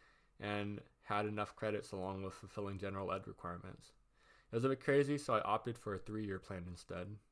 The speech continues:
You could also just travel if your family has so much money, but do not just hang out at home. So back to younger students. Besides summer school, the traditional American summer option is summer camp.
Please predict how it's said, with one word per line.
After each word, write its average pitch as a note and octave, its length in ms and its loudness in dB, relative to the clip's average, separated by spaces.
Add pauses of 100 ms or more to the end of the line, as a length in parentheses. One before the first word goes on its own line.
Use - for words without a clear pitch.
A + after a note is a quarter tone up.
(320)
You B2 100 -4
could C3+ 140 2
also D3 260 8
just A#2+ 240 2
travel A2+ 540 6
if G#2 140 -8
your G2 60 -4
family G2+ 360 -2
has F#2+ 180 -4
so G2 100 -8
much F2+ 220 -8
money, F2+ 320 -4 (240)
but G#2 320 6 (600)
do A2 100 -2
not G#2+ 340 4
just G2 160 -6
hang F#2 200 -6
out F2 140 -4
at F2+ 100 -8
home. F2+ 280 -8 (1200)
So A#2+ 200 0
back A#2+ 260 6
to C3 60 2
younger G2+ 260 0
students. - 540 -12 (1000)
Besides C#3+ 400 6
summer C#3+ 220 2
school, D#3 380 4
the C3 140 0
traditional B2+ 600 0
American G#2+ 420 0
summer A2+ 300 0
option A#2+ 320 2
is F#2 80 -6
summer F2+ 220 -6
camp. F2 260 -8